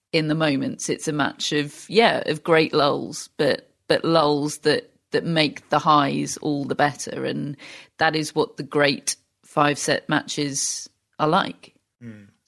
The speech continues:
Speaker 2: You, you needed the quiet moments in a way as well to build, to really ramp up those moments, the, the tie breaks, the ends of sets, the stakes being so high. And, and I think you're right. The fact that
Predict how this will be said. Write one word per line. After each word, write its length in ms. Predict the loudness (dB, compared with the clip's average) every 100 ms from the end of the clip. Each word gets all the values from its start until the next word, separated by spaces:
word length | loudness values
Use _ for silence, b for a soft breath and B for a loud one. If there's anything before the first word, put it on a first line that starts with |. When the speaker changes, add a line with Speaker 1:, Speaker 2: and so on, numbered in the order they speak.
| _
Speaker 2:
You, 140 | -4
you 260 | -2 2 4
needed 300 | 6 6 4
the 80 | 2
quiet 640 | 4 4 4 0 -4 -6 _ -4
moments 600 | -2 -2 -6 -6 -4 -2
in 120 | -4
a 80 | -6
way 380 | -6 -6 -8 -6
as 120 | 0
well 240 | 4 6 4
to 140 | 0
build, 500 | 2 4 6 2 -2 b 0
to 140 | 4
really 280 | 8 8 8
ramp 340 | 6 2 2
up 140 | 0 0
those 520 | 0 2 0 -2 -4 _ _ _ _
moments, 560 | -4 -2 -2 -2 -2 -4 0
the, 180 | 0
the 140 | 2 2
tie 220 | 4 4
breaks, 420 | 4 2 2 -2
the 180 | 0 2
ends 380 | 2 0 -2 -4
of 100 | 0
sets, 480 | 4 4 4 -2 -2 b b b _
the 140 | 0 2
stakes 680 | 4 4 2 2 -2 -2 -6 _ 0
being 240 | 0 0
so 320 | 0 4 4
high. 540 | 2 -2 -2 -4 -12 -6
And, 300 | -4 -4 -6 B B 2
and 100 | 2
I 60 |
think 240 | 4 2 2
you're 80 |
right. 320 | 2 2 -2 -8
The 60 |
fact 320 | 0 0 2
that 180 | 0 0